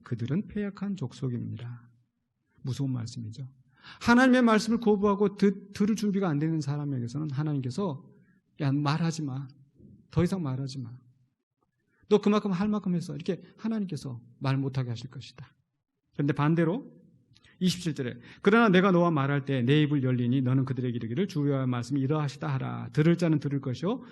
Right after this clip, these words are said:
듣기 싫은 자는 듣지 아니하리니 그들은 반역하는 족속입니다." 그러니까 무슨 말씀이에요?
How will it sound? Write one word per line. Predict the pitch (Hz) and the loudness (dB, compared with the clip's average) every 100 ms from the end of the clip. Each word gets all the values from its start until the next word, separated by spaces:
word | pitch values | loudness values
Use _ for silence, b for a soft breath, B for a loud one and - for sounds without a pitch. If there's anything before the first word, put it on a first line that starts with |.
| B - | B -6
듣기 | 135 165 | -2 0
싫은 | 131 143 131 | 0 0 0
자는 | 123 165 240 | 0 0 -2
듣지 | 143 - | -6 -4
아니하리니 | 123 120 117 113 147 285 B B B | -2 0 -2 -2 -2 -2 B B B
그들은 | - 120 135 170 247 - | -12 -10 -2 -2 -2 -6
반역하는 | - 120 113 117 113 175 | -6 -4 -4 -6 -6 -6
족속입니다." | - 120 - 117 110 110 107 110 123 120 _ _ _ _ _ _ _ _ _ _ _ _ | -8 -12 -10 -8 -8 -8 -10 -12 -14 -16 _ _ _ _ _ _ _ _ _ _ _ _
그러니까 | 160 151 135 | -4 -4 -4
무슨 | 147 139 165 | -6 -2 0
말씀이에요? | 156 131 123 | 0 -2 -8